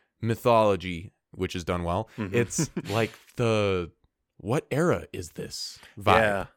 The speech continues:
Speaker 2: yeah.
Speaker 1: It, none of them have cell phones in the movie, and when they
Speaker 2: Huh.
Speaker 1: watch their, you know how, like, in all movies, because filmmakers can't not talk about movies in a movie,
Speaker 2: Yeah.
Speaker 1: like, there's always, like,
Speaker 2: <laughs>
Speaker 1: references and stuff. But in this movie,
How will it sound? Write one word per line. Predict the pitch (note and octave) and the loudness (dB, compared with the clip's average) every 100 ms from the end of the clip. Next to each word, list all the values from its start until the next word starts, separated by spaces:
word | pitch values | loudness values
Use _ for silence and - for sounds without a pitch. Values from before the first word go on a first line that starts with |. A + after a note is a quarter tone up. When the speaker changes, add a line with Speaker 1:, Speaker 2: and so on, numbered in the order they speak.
| _ - | _ -12
Speaker 2:
yeah. | G2+ G2+ F#2 E2+ | -4 -2 0 4
Speaker 1:
It, | C#3 - _ - | 4 4 _ -6
none | A2 B2+ | 2 2
of | D#3+ | 2
them | F#3+ | 2
have | E3 A#2 | 0 0
cell | - B2 A2+ | 2 4 4
phones | - A#2+ A#2 A2+ | 2 0 0 -2
in | B2 | -2
the | |
movie, | A#2+ A#2 A#2 C3+ C#3 - | 0 -2 -2 -4 -6 -4
and | A#2 | 0
when | A2+ | 0
they | A2+ | 0
Speaker 2:
Huh. | G2+ G#2+ | 2 2
Speaker 1:
watch | D#3 - - - | 2 0 -6 -8
their, | A#2+ C3 A#2+ | 0 2 2
you | - C#3 | 0 0
know | C#3 | 0
how, | C3+ | 2
like, | A#2+ G#2 - _ - | 2 0 -2 _ -8
in | G#2+ | -4
all | G#2 G2+ G#2 G#2 | 0 2 4 2
movies, | G2+ G2 G2+ G2+ G2+ F#2+ - - | 0 -2 -4 -4 -6 -8 -14 -16
because | - F#2+ A2 F#2+ E2+ | -14 -6 -4 -4 -6
filmmakers | - G#2+ G2+ F#2 G2 F2+ - | -6 -4 -4 -4 -4 -6 -8
can't | - G2 F#2+ - | -8 -6 -6 -10
not | F2+ F#2+ F#2 F2+ - | -8 -2 -2 -4 -4
talk | F#2 F2 | -2 -2
about | F2+ F2 | -4 -4
movies | F2+ F#2 F2+ | -4 -6 -6
in | F#2 | -6
a | F2+ | -4
movie, | G#2 F2 E2+ - - - | -4 -4 -10 -14 -20 -8
Speaker 2:
Yeah. | A2 F#2+ | -2 0
Speaker 1:
like, | G#2 G2 | 2 0
there's | - A#2+ | 0 0
always, | A#2 B2 B2+ A#2+ A2 G2 | 4 6 8 8 4 2
like, | G2 - | 0 2
Speaker 2:
<laughs> | |
Speaker 1:
references | A#2+ - G#2+ - F2+ E2+ | 2 2 -4 -4 -8 -8
and | F2+ | -8
stuff. | - F#2+ - | -4 -4 0
But | A#2+ | 0
in | A#2+ C#3 | 0 -2
this | G#3+ D#3+ | -2 -2
movie, | C#3 A2 A2+ A2 | -4 -2 -2 -4